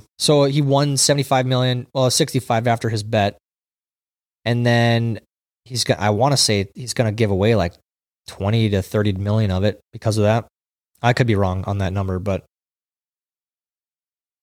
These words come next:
uh, Mark, Teflon in your blood should make your arteries nice and slick, right? Oh, hell, that's a good point, Mark. That's a real good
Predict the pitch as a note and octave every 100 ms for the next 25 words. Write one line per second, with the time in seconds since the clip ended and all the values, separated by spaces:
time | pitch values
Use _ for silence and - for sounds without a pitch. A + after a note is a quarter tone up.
0 | _ _ _ - - E3+ E3 E3 E3 G#3
1 | D#3+ - F3 - F3 E3+ D3+ A#2+ B2 D#3+
2 | D#3+ C#3 D#3 C#3 C#3+ C#3 C#3+ A#2+ C3+ D3+
3 | B2+ G#2+ A2 C#3+ - D3+ - - C3+ F#2+
4 | G2+ G#2+ B2 - A#2+ G3 E3 G3+ B3+ B3
5 | G3 E3+ G3 A#3 A#3 - A3+ B3 A#3+ F#3+
6 | G3+ G3 G3 G3 - _ _ - D#3+ F3+
7 | F3 F3+ G3 F#3 F3 D3+